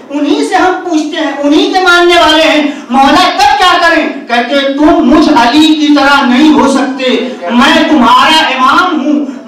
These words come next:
मगर अल्लाह की पाकीज़गी में, तकवे में, तहारत में, दीन पर अमल में तुम मेरी मदद करके मेरा साथ दे सकते हो।"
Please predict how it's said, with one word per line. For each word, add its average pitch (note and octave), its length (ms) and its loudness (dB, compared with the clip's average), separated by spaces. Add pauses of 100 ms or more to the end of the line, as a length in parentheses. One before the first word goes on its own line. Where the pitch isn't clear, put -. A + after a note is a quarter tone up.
(200)
मगर - 640 0 (100)
अल्लाह C#4+ 720 -2
की D#4+ 260 -6 (300)
पाकीज़गी D4+ 920 -2
में, F4 460 -4
तकवे D4+ 760 0
में, F4 380 -2
तहारत - 880 0
में, E4+ 400 -4
दीन - 600 -2
पर D#4+ 220 0
अमल F#4 500 0
में F4+ 480 -4
तुम G#4+ 280 -6
मेरी D4+ 800 -2
मदद D4 540 -2
करके D4+ 720 -2
मेरा C#4 440 0
साथ D4+ 800 2
दे D4 320 -6
सकते A#3 340 -12
हो।" - 1700 -4